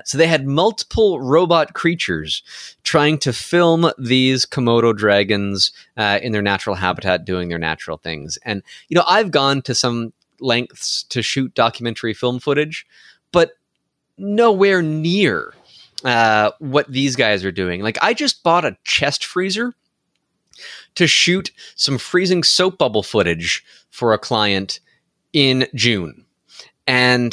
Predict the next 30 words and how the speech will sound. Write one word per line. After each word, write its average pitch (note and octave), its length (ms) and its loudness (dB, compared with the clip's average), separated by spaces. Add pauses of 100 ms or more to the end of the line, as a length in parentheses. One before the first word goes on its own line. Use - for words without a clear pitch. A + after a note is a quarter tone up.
they D3+ 120 2
just D3+ 180 0
wanted D3+ 300 2
something C#3 340 0
fresh, - 720 0
exclusive C#3+ 580 0
to D#3 120 -2
them, C#3 520 0
uh, A#2 240 0
for B2+ 160 0
a A#2+ 40 0
project C3 440 2
I A2+ 60 2
can't A#2+ 280 -2
even B2 160 -4
describe. A2+ 540 2
I'm G#2+ 100 0
under G#2+ 220 -2
an G#2 120 -2
N G#2+ 160 -6
D G2+ 180 -2
A. G#2+ 260 0 (480)
But, C3+ 380 0
uh, B2 440 4 (840)
I D#3+ 600 4
am C#3+ 520 -4 (220)
in D3+ 260 -2
the D3 80 0
process F3 840 0
of C3 440 0